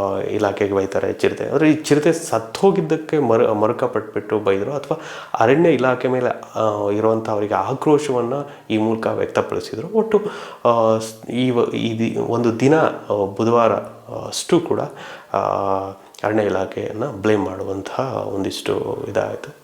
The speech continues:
ಅಂದ್ರೆ, ಆ, ನಮ್ಮ ರೈನ್‌ಲ್ಯಾಂಡ್, ಆ, ಪೋಸ್ಟ್ ಕೆಳಗಡೆನೂ ಕೂಡ ತುಂಬ ಜನ, ಆ, ಆ, ಬ-, ಬೈದಿದ್ದಾರೆ. ಆಮೇಲೆ ಅರಣ್ಯ ಸಚಿವರಿಗೆ ಟ್ಯಾಗ್ ಕೂಡ ಮಾಡಿದ್ದಾರೆ.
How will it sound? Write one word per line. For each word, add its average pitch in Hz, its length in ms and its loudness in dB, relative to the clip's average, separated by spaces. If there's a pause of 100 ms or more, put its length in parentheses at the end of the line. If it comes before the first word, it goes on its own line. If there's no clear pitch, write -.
(120)
ಅಂದ್ರೆ, 113 460 2 (220)
ಆ, 104 200 4
ನಮ್ಮ 104 460 4 (280)
ರೈನ್‌ಲ್ಯಾಂಡ್, 110 540 6 (640)
ಆ, 98 540 -4
ಪೋಸ್ಟ್ 113 680 4
ಕೆಳಗಡೆನೂ 104 360 0
ಕೂಡ 107 140 -4
ತುಂಬ 139 440 2
ಜನ, 120 200 2 (640)
ಆ, 98 60 -2
ಆ, 98 800 -4
ಬ-, 98 400 2
ಬೈದಿದ್ದಾರೆ. 98 440 0
ಆಮೇಲೆ 98 400 -4 (400)
ಅರಣ್ಯ 95 200 -2
ಸಚಿವರಿಗೆ 98 380 0
ಟ್ಯಾಗ್ 101 300 -6
ಕೂಡ 101 160 2
ಮಾಡಿದ್ದಾರೆ. 101 420 -2